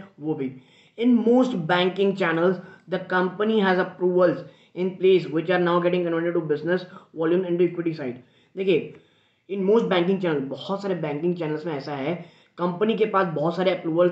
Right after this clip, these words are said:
प्लेस में थे, जो कि अब बिजनेस देते हुए आपको दिखाई देंगे, ठीक है। आगे अगर हम चलें, कुछ और चीज़ों में आप बात करें, आप देखें ना, एक इंपॉर्टेंट ये दोस्तों, out of cash flows available,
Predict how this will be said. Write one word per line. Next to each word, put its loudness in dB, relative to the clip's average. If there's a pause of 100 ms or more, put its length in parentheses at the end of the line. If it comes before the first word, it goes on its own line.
(140)
प्लेस -4
में -4
थे, 2 (320)
जो -4
कि -6
अब 0 (320)
बिजनेस 0
देते 0
हुए 2
आपको -2
दिखाई -4
देंगे, -10 (340)
ठीक -12
है। -6 (580)
आगे 0
अगर 4
हम 4
चलें, -2
कुछ -6
और -6
चीज़ों -6
में -4
आप -6
बात -8
करें, -8 (360)
आप -8
देखें -4 (1500)
ना, -6 (1200)
एक -4
इंपॉर्टेंट 0
ये 6
दोस्तों, -2 (640)
out 0
of 0
cash 2
flows 2
available, 2